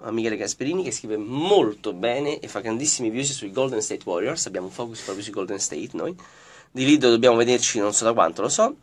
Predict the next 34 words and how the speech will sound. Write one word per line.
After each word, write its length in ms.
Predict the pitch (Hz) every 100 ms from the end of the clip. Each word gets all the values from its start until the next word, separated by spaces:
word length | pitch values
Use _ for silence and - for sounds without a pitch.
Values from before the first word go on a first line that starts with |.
| _
Giorgio, 420 | 101 117 117 110
ovviamente, 460 | 98 104 104 - 95
è 40 |
sempre 260 | - 101 98
un 80 | 90
piacere 480 | 123 - 196 285 247
salutarti. 500 | 90 87 95 - _ _ _ _ _ _ _ _
Manuel 240 | 175 214
Verginelli, 880 | 175 208 175 180 214 185 151 147 135
ritorno, 560 | 135 190 180 196 180 156
proprio 260 | 160 160 131
lui. 240 | 135 156 - - - - - 139
Ok, 260 | - 175 156
fra 160 | -
poco 360 | 160 214 196 165
stiamo 240 | - 151
tornando 600 | 147 170 185 202 226 226 226 -
e 720 | 123 120 117 110 107 107 107
parleremo 680 | - 135 135 147 139 131 127
della 180 | 120 147
Francia, 440 | 185 202 226 143
quindi 220 | 127 120
se 100 | 110
volete 340 | 120 127 143 123
sapere 460 | 123 131 123 117 113 _ _
tutto 360 | - - - 143
quel 320 | 151 139 127
che 100 | 123
c'è 160 | -
da 140 | 117 113
sapere 400 | 123 139 117 104
su 360 | - 104 98 - _ _
Emmanuel 420 | 120 123 135 160
Macron, 720 | 113 - - 104 104 123 202